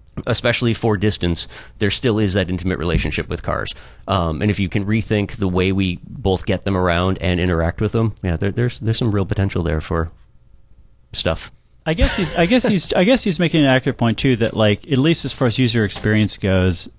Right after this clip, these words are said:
Speaker 2: the robot car is not necessarily gonna be a big miracle. Like,
Speaker 1: Mm.
Speaker 2: economically, it's gonna be pro-, a huge change to things, but, like, as far as user experience goes, it's not gonna be,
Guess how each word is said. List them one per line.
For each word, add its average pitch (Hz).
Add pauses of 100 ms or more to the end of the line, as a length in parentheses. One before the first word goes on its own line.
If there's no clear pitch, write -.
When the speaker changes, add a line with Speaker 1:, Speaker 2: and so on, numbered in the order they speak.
Speaker 2:
the 110
robot 110
car 98
is 90
not 98
necessarily 98
gonna 95
be 92
a 90
big 90
miracle. 92
Like, 107
Speaker 1:
Mm. -
Speaker 2:
economically, 127
it's 92
gonna 98
be 95
pro-, 113
a 107
huge 101
change 95
to 101
things, 92 (380)
but, 113
like, 117
as 147
far 208
as 135
user 123
experience 117
goes, 98
it's -
not 143
gonna 120
be, 104